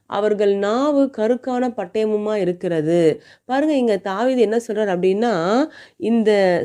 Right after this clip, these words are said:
சிங்கங்களுக்கு நடுவுல நான் இருக்கிறேன்" அப்படின்னு சொல்றாரு. எதை பற்றி சொல்லுகிறார் அப்படின்னா, அவரை நிந்திக்கிற மனிதர்கள் இருக்கிறாங்களே, அவங்களுக்கு நடுவுல அவருடைய மா-, ஆத்துமா மாட்டிக்கொண்டிருக்கும் பொழுது,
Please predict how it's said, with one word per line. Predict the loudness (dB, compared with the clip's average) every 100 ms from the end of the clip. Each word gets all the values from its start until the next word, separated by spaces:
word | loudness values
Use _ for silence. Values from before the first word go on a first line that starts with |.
| 0
சிங்கங்களுக்கு | 4 4 4 2 4 2 0 -2
நடுவுல | 0 2 2 2 2
நான் | 0 0
இருக்கிறேன்" | 0 0 0 0
அப்படின்னு | 0 0 -2 -2
சொல்றாரு. | -4 -2 0 0 -2 -10 -20 -10
எதை | -2 0 2 0
பற்றி | -2 -6 -4 -4
சொல்லுகிறார் | -2 -2 0 0 -2 -2
அப்படின்னா, | 0 0 -2 -2 -2 -4 -12 _
அவரை | -6 -2 2 0
நிந்திக்கிற | 0 4 4 6 4 2 0
மனிதர்கள் | 0 0 0 0 0 2 4 2
இருக்கிறாங்களே, | 2 -2 0 2 0 -4 -20 _
அவங்களுக்கு | 0 2 2 0 0
நடுவுல | 0 0 2
அவருடைய | 4 4 2 2 -2
மா-, | -2
ஆத்துமா | -2 -2 -2 -2 -2
மாட்டிக்கொண்டிருக்கும் | -4 -4 -4 -2 -2 0 -2 -4
பொழுது, | -2 -2 0 2 2 2